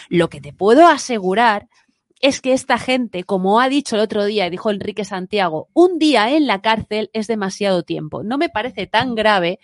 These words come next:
que un, que un violador o que un pederasta esté en la cárcel, eh, solamente o cuatro años, que, que se rebaje,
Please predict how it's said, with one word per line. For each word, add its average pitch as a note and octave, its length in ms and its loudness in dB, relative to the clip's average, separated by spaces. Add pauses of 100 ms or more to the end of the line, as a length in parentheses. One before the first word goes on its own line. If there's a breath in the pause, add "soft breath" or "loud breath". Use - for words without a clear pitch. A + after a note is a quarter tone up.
(380 loud breath)
que A3 120 6
un, A#3 580 0 (100)
que G#3+ 120 2
un A3+ 180 2
violador A3 480 2
o F3+ 80 0
que G3+ 40 0
un G#3 80 -2
pederasta G#3 440 -2
esté G3 180 -10
en F#3+ 80 -4
la F#3+ 140 -4
cárcel, F3+ 360 -8 (220)
eh, D#3 340 -8
solamente F#3+ 680 -2
o F#3 300 2 (140)
cuatro G3+ 420 2
años, B2+ 340 -14
que, E3+ 140 -14
que - 160 -20
se - 100 -18
rebaje, F3+ 380 -4